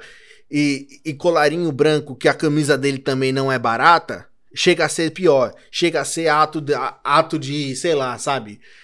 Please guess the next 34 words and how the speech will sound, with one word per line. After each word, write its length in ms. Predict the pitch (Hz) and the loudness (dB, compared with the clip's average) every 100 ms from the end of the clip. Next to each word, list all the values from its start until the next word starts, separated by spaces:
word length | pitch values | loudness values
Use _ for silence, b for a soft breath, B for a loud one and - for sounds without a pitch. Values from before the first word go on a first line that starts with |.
| b b | b b
É 100 | - | -2
umas 220 | 151 170 - | 0 0 0
coisas 360 | 175 160 160 | -2 -2 -6
que 140 | - 180 | 0 2
eu 60 | |
não 100 | 175 | 2
consigo 440 | 160 170 - 175 165 | -2 -6 -6 -6 -4
nem 680 | 165 180 180 165 143 117 98 _ _ _ _ _ _ _ _ - | -4 -4 -6 -6 -8 -10 -12 _ _ _ _ _ _ _ _ -6
nem 160 | 151 180 | 0 2
explicar 520 | 180 - 175 - 175 | 0 -6 -4 2 2
e 20 | |
nem 220 | 170 180 | 2 -2
ten-, 280 | 190 190 175 165 | -2 -2 -2 -8
e, 520 | 170 165 165 156 - | -14 -10 -10 -10 -12
e, 40 | 170 | -18
e, 220 | - 180 | -8 -4
e 40 | |
nem 180 | 160 175 | -2 -2
entender 540 | 196 196 185 147 151 135 | -2 -4 -4 -2 -2 -4
direito. 440 | 131 127 120 127 | -4 -4 -6 -6
Porque, 540 | 151 156 185 170 - - | -4 0 2 2 -2 -10
gente, 580 | 143 196 202 - 123 - _ _ _ _ _ - | -4 0 0 -2 -8 -12 _ _ _ _ _ -8
o 120 | 135 | -8
funcio-, 440 | - 202 233 214 | -6 -4 -2 0
o 60 | 196 | -2
funcionalismo 880 | - 269 349 311 254 226 214 202 185 | -4 -4 -2 0 0 -2 -2 -4 -4
público 480 | - 220 175 165 | 0 0 0 -4
no 80 | 175 | -4
Brasil 600 | 165 160 127 147 151 110 - | 0 2 2 0 -2 -4 -6
era 200 | 147 175 | -2 0
pra 220 | 175 170 | 0 -2
ser 380 | 160 - 180 160 | -2 0 2 4
algo 360 | 147 185 170 156 | 8 8 6 0
de, 140 | 165 | -2